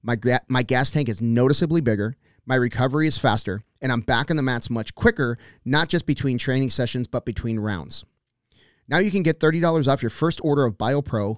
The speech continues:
when you use the code Foxcast at W W W dot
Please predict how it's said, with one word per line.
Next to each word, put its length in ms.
when 160
you 80
use 220
the 80
code 200
Foxcast 720
at 160
W 380
W 340
W 360
dot 340